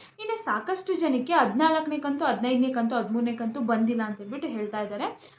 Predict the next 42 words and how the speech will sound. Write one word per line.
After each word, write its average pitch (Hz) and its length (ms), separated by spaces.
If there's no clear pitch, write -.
ಅಂಥವ್ರು 330 340
ಯಾರೂ 269 340
ಕೂಡ 339 220
ನೀವು 320 160
ಸುಮ್ಮನೆ 262 360
ಕೂರೋ 240 300
ಆಗಿಲ್ಲ. 220 360
ಆ, 214 220
ನೀವು 254 180
ಆದಷ್ಟು 254 500
ಬೇಗ 220 300
ನಿಮ್ಮ 277 400
ಹತ್ತಿರದ, 220 460
ಆ, 262 140
ಕರ್ನಾಟಕ 285 560
ಒನ್, 254 160
ಬೆಂಗಳೂರು 247 340
ಒನ್, 254 220
ಗ್ರಾಮ 226 300
ಒನ್ಗಳಲ್ಲಿ 226 480
ಹೋಗಿ 226 240
ನಿಮ್ಮ 359 360
ಅಪ್ಲಿಕೇಶನ್ 262 560
ಸ್ಟೇಟಸ್ನ 226 480
ನೀವು 359 140
ಚೆಕ್ 262 240
ಮಾಡಿಸ್ಕೋಬೇಕಾಗುತ್ತೆ. 220 880
ಅಲ್ಲೇನಾದರೂ 320 500
ಟ್ಯಾಕ್ಸ್ 262 380
ಪೇಯರು, 269 340
ಜಿ 226 200
ಎಸ್ 262 200
ಟಿ 269 60
ಪೇಯರ್ 233 280
ಅಂತ 233 180
ಏನಾದರೂ 254 360
ತೋರಿಸ್ತಾ 247 460
ಇದ್ದಾರೆ 214 220
ಅಂತಂದರೆ 240 320
ಅದನ್ನು 330 280
ನೀವು 370 120
ಸರಿಪಡಿಸ್ಕೋಬೇಕು. 240 1200